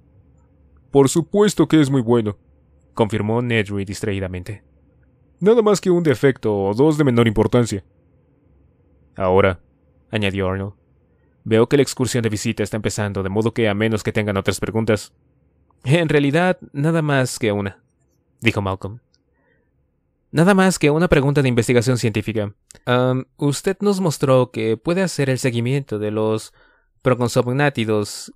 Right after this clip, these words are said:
y que puede mostrar visualmente a cada uno de ellos, ¿no?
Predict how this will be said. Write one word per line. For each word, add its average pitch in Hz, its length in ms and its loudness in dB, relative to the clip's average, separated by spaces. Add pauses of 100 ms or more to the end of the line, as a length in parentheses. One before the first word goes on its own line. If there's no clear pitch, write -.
y - 120 -10
que 123 120 -4
puede 135 240 -2
mostrar 127 540 -2
visualmente 143 640 -2
a - 20 -4
cada 110 220 0
uno 107 260 -4
de 104 120 -4
ellos, - 380 -12 (440)
¿no? 107 260 -4